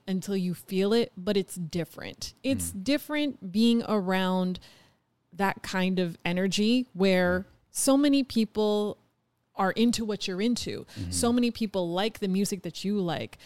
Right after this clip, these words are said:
Speaker 2: Yeah.
Speaker 1: So many people, um, you know, think the w-, similar ways that you think. Don't get me wrong. I'm all for thought diversity.
Speaker 2: Sure.
Speaker 1: But it's just around being, like,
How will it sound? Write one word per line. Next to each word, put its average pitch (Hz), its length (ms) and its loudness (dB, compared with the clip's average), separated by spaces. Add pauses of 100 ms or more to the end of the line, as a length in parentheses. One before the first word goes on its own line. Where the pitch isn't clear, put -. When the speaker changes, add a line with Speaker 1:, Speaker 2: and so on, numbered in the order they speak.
(140)
Speaker 2:
Yeah. 90 140 -8
Speaker 1:
So 233 260 0
many 226 240 2
people, 202 720 0
um, 175 400 0
you 202 140 2
know, 175 220 0 (120)
think 269 240 6 (100)
the 202 140 -6
w-, 196 240 -2
similar 247 400 2
ways 202 220 2
that - 180 -6
you 254 80 0
think. 185 200 -4
Don't 349 120 2
get 302 100 2
me 226 80 2
wrong. 180 220 0
I'm 269 120 2
all 196 200 4
for 185 160 0
thought 170 240 0
diversity. 165 640 0 (120)
Speaker 2:
Sure. - 220 -2
Speaker 1:
But 285 140 2
it's 294 120 2
just 339 180 0
around 247 340 2
being, 220 280 2
like, 185 260 -4